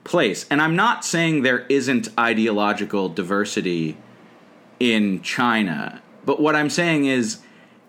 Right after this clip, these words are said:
once decisions are made, the resources of the state move in that direction, and they don't have a media or a public that can tell them things aren't working. So, like, I, f-, I feel like our system seems so fucked up, but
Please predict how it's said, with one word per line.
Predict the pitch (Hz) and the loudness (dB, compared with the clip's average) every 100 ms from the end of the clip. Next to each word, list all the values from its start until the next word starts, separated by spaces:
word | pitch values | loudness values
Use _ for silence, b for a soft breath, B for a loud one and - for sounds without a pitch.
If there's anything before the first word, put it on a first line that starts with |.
| _ _ - | _ _ -6
once | 120 156 165 165 | 0 2 2 -2
decisions | 139 - 156 127 131 117 | -4 0 0 2 2 2
are | |
made, | 117 123 127 110 | 2 2 2 2
the | 101 | 0
resources | 107 120 120 117 110 107 104 | 0 0 0 0 0 -2 -2
of | 104 | -2
the | |
state | 104 - 110 104 | -4 0 0 0
move | - 107 107 | 2 2 2
in | 101 | 0
that | 101 95 - | 0 -2 -4
direction, | 101 117 127 - 98 90 87 B B B B - | -2 0 -2 -2 -4 -4 -6 B B B B -2
and | 127 | 0
they | 123 123 | 2 2
don't | 143 160 123 | 0 -2 -2
have | 135 123 | 0 0
a | 113 | 0
media | 113 123 139 120 113 110 | 0 0 2 2 2 2
or | 110 107 | 2 0
a | 98 | -2
public | - 156 147 117 101 - | -2 -2 0 0 -2 -4
that | 107 | -6
can | - 107 | -4 -6
tell | - 127 123 | -2 0 0
them | 113 104 | 0 0
things | 104 101 101 | -2 -2 -2
aren't | 98 98 95 | -2 -4 -4
working. | 104 143 147 - - - B B B B B | -2 0 -2 -6 -12 -14 B B B B B
So, | - 180 | 0 2
like, | 180 - | 0 -2
I, | 135 | -4
f-, | 156 - | -2 -2
I | 156 | -2
feel | 240 233 | 2 2
like | 165 | 2
our | 147 165 170 | 2 0 0
system | 170 - 135 117 | -2 0 0 0
seems | - 147 143 135 | 0 0 0 0
so | 139 120 | 0 0
fucked | - 120 107 - | 0 -2 0 0
up, | 135 110 101 | 0 -2 0
but | 120 117 113 | 2 0 -4